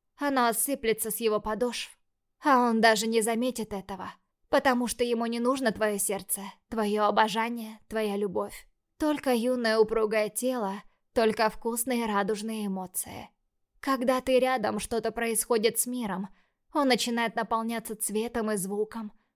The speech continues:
Он оживает, становится светлым и юным, как твоё лицо. Но ты глупа. Как же ты глупа, вкусная рыжая Мими,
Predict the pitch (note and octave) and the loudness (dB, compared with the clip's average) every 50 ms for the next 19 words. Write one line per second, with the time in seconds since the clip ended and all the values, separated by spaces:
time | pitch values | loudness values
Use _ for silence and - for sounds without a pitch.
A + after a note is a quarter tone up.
0 | _ _ _ - B3+ B3 A3+ G#3+ G#3 F#3 G#3 F3+ G3+ G3+ G#3 A3 G3 F#3+ - - | _ _ _ 2 4 4 4 4 2 2 -2 -2 -4 -6 -6 -8 -10 -12 -14 -16
1 | - _ _ _ _ - - - C4 B3 A#3+ B3 A#3 A3 A3+ - B3 A3+ - - | -20 _ _ _ _ -16 0 2 4 4 4 2 0 0 -2 -2 -2 -4 -4 -2
2 | A#3+ B3+ B3 B3 B3+ A#3+ A#3+ A#3+ A#3+ A#3 C4 C4+ C#4 A#3 G#3 G#3 - A3 G#3+ G#3+ | 0 -2 -2 -2 -4 -4 -4 -4 -4 -4 -4 -4 -2 0 -2 0 0 -2 -4 -4
3 | - - B3 A3+ A3 A#3 A3+ A3 C4 B3+ - - A#3+ F#3+ G3 G3 _ _ _ _ | -6 -4 -4 -4 -2 -4 -4 -4 -4 -4 -4 -4 -4 -6 -8 -12 _ _ _ _
4 | _ _ D4 D4 D4 C#4+ D4 D4+ C#4+ A3+ C4+ C4+ C#4 C#4 - C#4+ C4+ B3 A3 G#3 | _ _ -2 -2 -2 0 0 0 0 2 2 0 0 0 -4 -4 -4 -4 -6 -10
5 | - _ _ _ _ _ - C#4+ B3 B3+ B3+ B3 C4 B3 B3 - B3+ B3 A3+ A#3+ | -14 _ _ _ _ _ 2 4 4 4 6 4 2 2 4 4 2 2 2 2
6 | C4+ C4+ C4 - C#4 C#4 C4 - - - B3 B3+ B3 B3 B3+ A#3+ A3+ A#3 A#3+ B3 | -2 -2 -2 -2 -4 -4 -4 -6 -4 -2 0 0 2 2 0 -2 0 2 2 4
7 | C4 B3 G#3+ A3 A3+ A3 G#3+ G#3+ A3 A3 A3 A#3+ C4 C4 A#3 A3 | 4 4 4 2 -2 -2 -2 -4 -4 -4 -4 -4 -4 -6 -6 -10